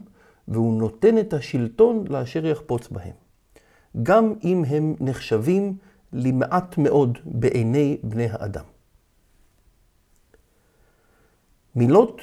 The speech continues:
ומשפטי מפתח עוזרים לנו להבין את המסר העיקרי שאותו הטקסט מנסה להעביר לנו. וכמו שאפשר למצוא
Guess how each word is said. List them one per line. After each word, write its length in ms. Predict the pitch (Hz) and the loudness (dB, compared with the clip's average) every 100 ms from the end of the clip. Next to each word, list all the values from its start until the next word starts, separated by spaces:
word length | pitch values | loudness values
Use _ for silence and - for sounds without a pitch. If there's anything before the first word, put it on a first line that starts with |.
| - - | -10 -2
ומשפטי 800 | 135 131 131 127 - - 180 202 | 2 2 0 -2 -4 0 4 6
מפתח 760 | 165 131 - 226 135 135 - - - | 4 0 2 4 4 0 -8 -12 -4
עוזרים 420 | 120 127 208 190 | 0 2 2 2
לנו 380 | 190 180 185 165 | 2 2 0 0
להבין 640 | 123 110 110 107 190 185 | -2 -2 -2 0 0 0
את 180 | 156 - | -2 -2
המסר 580 | 110 117 185 196 202 156 | -2 0 0 0 0 0
העיקרי 580 | 135 127 123 151 190 190 - - _ - | -2 -2 0 2 0 -2 -10 -20 _ -20
שאותו 520 | - 110 107 175 180 | -4 -2 0 0 0
הטקסט 560 | 123 - 175 175 - - | 0 -2 0 0 -6 -6
מנסה 360 | 120 113 - 123 | -4 -4 -4 -4
להעביר 380 | 117 104 101 | -2 -4 -6
לנו. 240 | 90 95 - _ _ _ _ _ _ _ _ _ _ _ - | -8 -14 -20 _ _ _ _ _ _ _ _ _ _ _ -10
וכמו 440 | 117 160 214 240 - | -2 6 8 8 6
שאפשר 460 | - 170 135 190 | 2 2 4 4
למצוא 520 | 190 180 - 185 190 | 4 4 2 4 4